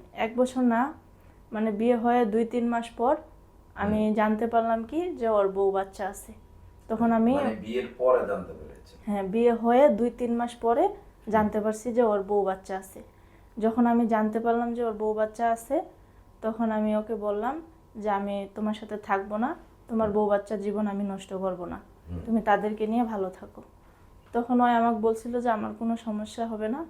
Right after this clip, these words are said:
Speaker 1: আমি দুই বউ চালাইতে পারবো।
Speaker 2: আচ্ছা।
Speaker 1: তো আমি এখন ভাবলাম বিয়ে যেহেতু হয়ে গেছে, আবার একটা ডিভোর্স হইছে, আবার যদি আরেকটা ডিভোর্স হয় তো মানুষই খারাপ বলবে।
Speaker 2: হুম।
Speaker 1: তাই সব কিছু মেনে তার সাথে সংসার করতে লাগলাম।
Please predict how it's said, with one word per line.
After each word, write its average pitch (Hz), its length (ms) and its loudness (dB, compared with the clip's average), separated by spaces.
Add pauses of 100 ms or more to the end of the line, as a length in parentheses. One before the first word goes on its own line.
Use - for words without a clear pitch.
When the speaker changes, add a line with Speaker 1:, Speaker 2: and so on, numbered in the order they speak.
(260)
Speaker 1:
আমি 214 200 0
দুই 208 200 0
বউ 214 200 4
চালাইতে 196 420 -2
পারবো। 156 300 -8 (640)
Speaker 2:
আচ্ছা। - 200 -16 (300)
Speaker 1:
তো 240 80 0
আমি 226 420 2
এখন 226 320 0
ভাবলাম 220 480 -2
বিয়ে 226 260 2
যেহেতু 233 360 -2
হয়ে 220 340 0
গেছে, 220 360 -4
আবার 208 280 2 (120)
একটা 220 300 -6
ডিভোর্স 220 420 -2
হইছে, 214 240 -2
আবার 214 300 0
যদি 208 160 -4
আরেকটা 208 360 -2
ডিভোর্স 208 420 -6
হয় 214 180 -4 (580)
তো 240 80 -4
মানুষই 240 460 6
খারাপ 190 340 -2
বলবে। 190 240 0
Speaker 2:
হুম। - 540 -18 (100)
Speaker 1:
তাই 233 160 0
সব 240 180 -2 (120)
কিছু 247 200 -4
মেনে 240 380 2
তার 226 120 -2
সাথে 202 260 -8
সংসার 196 380 -10
করতে 190 280 -10
লাগলাম। 196 340 -12